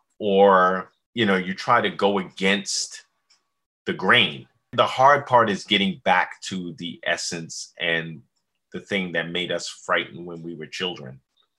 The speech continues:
There are things in the world that scare the hell out of me that I haven't written stories about because they scare me, and I don't know how to,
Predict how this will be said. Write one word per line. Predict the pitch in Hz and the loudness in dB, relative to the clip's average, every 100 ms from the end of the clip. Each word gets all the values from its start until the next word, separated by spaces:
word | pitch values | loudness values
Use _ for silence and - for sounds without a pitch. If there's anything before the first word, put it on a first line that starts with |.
| - | -4
There | 90 | -2
are | 85 | 0
things | 110 104 90 | 2 2 2
in | 87 87 | -2 -6
the | 80 | -4
world | 80 110 98 85 80 | 2 6 6 4 -2
that | 76 - _ _ _ _ _ _ _ _ _ _ _ _ _ | -6 -10 _ _ _ _ _ _ _ _ _ _ _ _ _
scare | - - - 95 87 | -8 -6 -2 -2 -2
the | 76 69 - - - | -6 -12 -14 -14 -8
hell | 104 101 | -2 0
out | 92 | 2
of | 85 | 0
me | 85 | -2
that | 82 80 | -2 0
I | 82 | 0
haven't | 82 85 | 0 -4
written | 90 82 | -6 -6
stories | - - 87 90 82 | -10 -6 -4 -4 -6
about | 80 80 - | -4 -4 -6
because | 82 - 85 80 78 76 - - _ _ _ - | -12 -2 -2 -2 -6 -12 -14 -16 _ _ _ -4
they | 87 | -2
scare | - - 139 98 | 0 2 4 4
me, | 73 62 - _ | 2 -8 -18 _
and | - 87 | -2 2
I | 87 | 2
don't | 90 92 85 | 2 0 0
know | 90 | 0
how | 85 90 90 85 | 0 2 4 4
to, | 80 76 | 0 -4